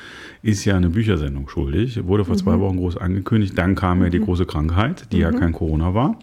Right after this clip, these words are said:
Speaker 2: Mhm.
Speaker 1: Das haben wir, glaub ich, letzte Woche schon gesagt, was wir
Speaker 2: Mhm.
Speaker 1: viel hören. Jetzt kommen wegen nicht mehr Maske und so, kommen die ganzen Erkältungen massiv zurück.
Speaker 2: Mhm.
Speaker 1: Viele wissen gar nicht mehr, wie es war. Und
Speaker 2: Mhm.
Speaker 1: einige trifft's echt hart so.
Speaker 2: Ja,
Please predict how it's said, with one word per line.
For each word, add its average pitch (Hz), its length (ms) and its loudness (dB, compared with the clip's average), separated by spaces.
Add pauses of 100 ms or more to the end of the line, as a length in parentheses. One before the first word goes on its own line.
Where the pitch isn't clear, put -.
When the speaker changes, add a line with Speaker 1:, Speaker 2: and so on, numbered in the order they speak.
Speaker 2:
Mhm. 214 140 -2 (400)
Speaker 1:
Das - 180 -2
haben 110 120 4
wir, 110 80 4
glaub 98 140 2
ich, 92 60 -2
letzte 110 240 0
Woche 113 120 2
schon 113 140 0
gesagt, 107 280 0
was 220 120 0
wir 214 80 2
Speaker 2:
Mhm. 240 80 4
Speaker 1:
viel 262 200 4
hören. 117 320 4 (800)
Jetzt 92 160 -2
kommen 95 320 2
wegen 95 340 4
nicht 107 200 2
mehr 107 100 4
Maske 104 360 2
und 101 120 0
so, 98 240 2 (500)
kommen 101 200 0
die 95 80 4
ganzen 117 320 4
Erkältungen 123 500 0
massiv 90 320 0
zurück. 101 240 0
Speaker 2:
Mhm. 110 40 0
Speaker 1:
Viele 113 200 4
wissen 113 160 0
gar 107 80 2
nicht 107 80 4
mehr, 95 140 2
wie 95 60 2
es 82 180 -4
war. 92 320 0
Und 101 80 0
Speaker 2:
Mhm. - 100 -2
Speaker 1:
einige 135 260 4
trifft's - 260 -2
echt - 320 -6
hart 107 260 0
so. 82 300 0 (120)
Speaker 2:
Ja, 208 160 2